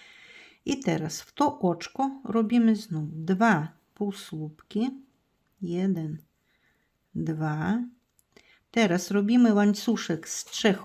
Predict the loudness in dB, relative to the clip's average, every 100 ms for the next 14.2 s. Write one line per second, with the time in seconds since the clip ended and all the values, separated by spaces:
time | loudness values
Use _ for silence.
0 | 0 2 2 0 -2 -2 -8 -20 -12 -4
1 | -2 0 -2 0 0 2 2 0 -4 -4
2 | -6 -8 -14 -20 _ _ _ _ _ _
3 | -8 2 4 4 2 -6 -8 -12 _ -12
4 | -8 -4 -2 -4 -6 -14 _ _ -14 -12
5 | -8 -6 -2 -2 -4 -12 _ _ _ _
6 | _ _ _ _ _ _ _ -6 0 2
7 | 2 0 0 2 4 2 -4 _ _ -4
8 | -4 -4 -14 0 4 4 2 -4 -8 _
9 | _ _ _ _ _ _ -8 -6 -6 -6
10 | -6 -8 -8 -8 -12 _ _ _ _ _
11 | -6 -4 -2 -4 -8 -4 -2 -2 -4 -2
12 | -2 -2 -4 0 0 -2 -2 -2 -4 _
13 | _ _ _ -6 -6 -6 -10 -12 -12 -12
14 | -12